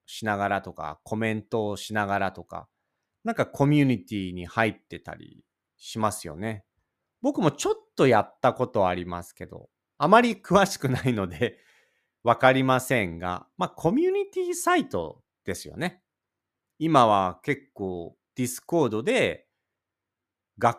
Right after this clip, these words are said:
校のクラスメートとメールのやり取りしたりとか、まあ、日本だとlineとかね、lineのグループチャットとかってコミュニティみたいな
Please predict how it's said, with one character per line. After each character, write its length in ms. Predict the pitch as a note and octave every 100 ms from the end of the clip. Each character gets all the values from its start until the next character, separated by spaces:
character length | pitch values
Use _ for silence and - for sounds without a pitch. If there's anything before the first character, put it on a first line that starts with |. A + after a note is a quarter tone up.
| _ -
校 240 | B2+ A#2+
の 120 | A#2
ク 120 | -
ラ 100 | A#2
ス 160 | A2 A2+
メ 180 | A2+ G2+
ー 60 |
ト 120 | F#2 E2+
と 360 | D#2+ D2 - _ _ _ _ _ _ _ _
メ 240 | A2 A2+ A2+
ー 40 |
ル 100 | A2
の 120 | G#2+
や 120 | G2+ G2
り 180 | G#2
取 200 | G2 E2
り 20 | D2+
し 80 |
た 140 | - D#2
り 100 | D2
と 120 | D#2
か、 220 | - - _ _ _ _ -
ま 140 | C3
あ、 40 | A#2
日 200 | A#2+ A#2
本 400 | D#3 G#3+ F3 A#2+
だ 120 | G#2+
と 240 | - F#2
line 540 | G2 A#2 C3+ D3 D3+ C#3+
と 160 | D3+
か 160 | - F2+
ね、 320 | A2+ C3 C3 A2+
line 420 | A#2+ C#3 C#3+ C#3
の 140 | C3+
グ 180 | A#2 B2+
ル 180 | D#3 D#3+
ー 40 |
プ 160 | D#3+ D3+
チ 160 | -
ャ 60 | D3
ッ 100 | -
ト 100 | G2+
と 140 | -
か 120 | - E2+
っ 120 | _ _ _
て 180 | - _ _ _ _ -
コ 100 | A#2+
ミ 140 | C3
ュ 40 | A#2+
ニ 140 | G2
テ 120 | G2
ィ 40 | F2
み 140 | E2
た 160 | D#2+ D#2
い 60 |
な 180 | D#2+